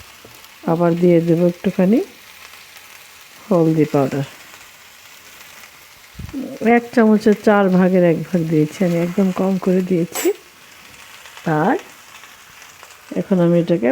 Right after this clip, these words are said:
ভালোভাবে মিশিয়ে দেব। আমার কুমড়োর ডাঁটাটা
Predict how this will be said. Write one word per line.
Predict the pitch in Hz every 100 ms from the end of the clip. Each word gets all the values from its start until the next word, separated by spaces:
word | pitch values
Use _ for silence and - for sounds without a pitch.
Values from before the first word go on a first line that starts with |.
| 254
ভালোভাবে | - 160 160 170 175 233 392 - - - - - - - - -
মিশিয়ে | 180 160 - 147 139
দেব। | 139 - 139 - - - - - - - - - - - - - - - 339
আমার | 180 175 190 208 - - - - -
কুমড়োর | 214 196 190 202
ডাঁটাটা | 208 208 196